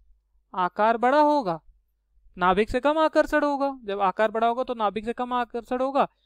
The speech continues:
और आसानी से क्या होगा? इलेक्ट्रॉन निकाल देगा, इलेक्ट्रॉन निकाल देगा।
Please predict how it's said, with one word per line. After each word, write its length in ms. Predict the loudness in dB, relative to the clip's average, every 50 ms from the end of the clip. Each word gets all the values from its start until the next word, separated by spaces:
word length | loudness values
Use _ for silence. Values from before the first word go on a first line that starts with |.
| _ _ _ _ _ _
और 180 | -2 -2 -2 -2 -2
आसानी 460 | -2 -2 0 0 -2 -2 -2 -2 -4
से 100 | -4 -4
क्या 160 | -2 0 2 2
होगा? 260 | 2 2 0 0 0
इलेक्ट्रॉन 680 | 2 0 0 -2 -2 -4 -4 -2 -2 -2 -2 -4 -6
निकाल 420 | -8 -2 2 4 4 6 4 4
देगा, 320 | 0 -4 -6 -6 -6 -8 -10 -12 _ _ _ _ _ _ _ _ _ -20 -20 -16 -12
इलेक्ट्रॉन 600 | -8 -6 -6 -6 _ -8 -8 -8 -8 -8 -8 -8
निकाल 420 | -8 -6 -2 0 0 0 0 -2 -4
देगा। 300 | -6 -6 -6 -10 -14